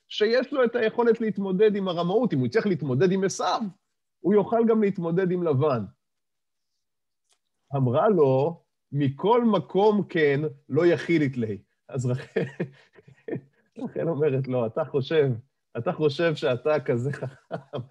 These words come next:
אתה לא תצליח להתמודד איתו." הוא רמאי גדול מאוד. הוא הרבה שנים, אתה, אתה אולי התחלת, <laughs> אבל הוא הרבה שנים כבר משפשף את הרמאות שלו.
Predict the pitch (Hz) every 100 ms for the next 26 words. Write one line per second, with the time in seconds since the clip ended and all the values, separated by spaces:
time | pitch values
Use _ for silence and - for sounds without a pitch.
0 | _ _ 104 - 285 151 143 139 135 113
1 | 110 98 95 92 - 95 _ _ _ _
2 | - 123 117 110 147 165 143 110 120 113
3 | 139 147 117 113 117 - _ _ _ _
4 | 147 135 131 165 220 - 190 160 220 156
5 | 139 247 202 170 165 - 254 185 202 156
6 | - 202 185 - - 151 - 151 _ _
7 | 135 135 143 190 240 160 160 262 - 202
8 | 196 320 254 233 190 165 160 135 208 170
9 | 165 151 139 131 180 208 160 104